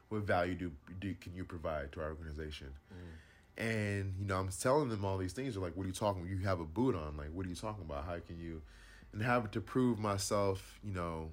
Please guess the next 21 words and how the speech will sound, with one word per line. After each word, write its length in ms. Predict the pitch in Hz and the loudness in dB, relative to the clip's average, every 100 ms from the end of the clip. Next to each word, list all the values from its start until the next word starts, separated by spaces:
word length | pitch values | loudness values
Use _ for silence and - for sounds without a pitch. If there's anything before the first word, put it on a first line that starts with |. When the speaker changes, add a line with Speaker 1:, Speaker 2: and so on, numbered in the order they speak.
| - | -8
Speaker 1:
with 240 | 98 95 90 | -4 -2 0
my 160 | 87 | -2
mouth 320 | 87 95 90 80 | 0 2 2 2
rather 200 | 85 85 | 0 0
than 140 | 82 80 | -2 -6
f-, 160 | 78 - | -8 -6
with 240 | 87 80 | -6 -4
my 420 | 87 82 78 76 73 | -6 -4 -2 -4 -4
ability 560 | 80 80 92 85 78 80 | -4 0 2 2 -2 -4
on 180 | 82 | -6
field, 380 | 80 90 90 107 - - | -6 -4 -2 -2 -4 -4
um, 540 | 85 92 87 85 80 78 - | 0 2 2 0 -4 -8 -10
was, 960 | 98 87 95 95 90 87 82 80 - - - - - | -6 2 4 4 4 2 0 -2 -4 -8 -16 -18 -6
was, 600 | 92 90 85 78 - - - - - | -2 0 0 0 -2 -4 -10 -14 -4
you 80 | 101 | -2
know, 80 | |
something 540 | 85 - 107 104 101 95 | 2 2 0 0 -2 0
that 320 | 95 87 - | 2 2 4
I 80 | 92 | 2
had 260 | 92 90 90 | 4 2 0
to 400 | 92 85 82 | -2 0 -2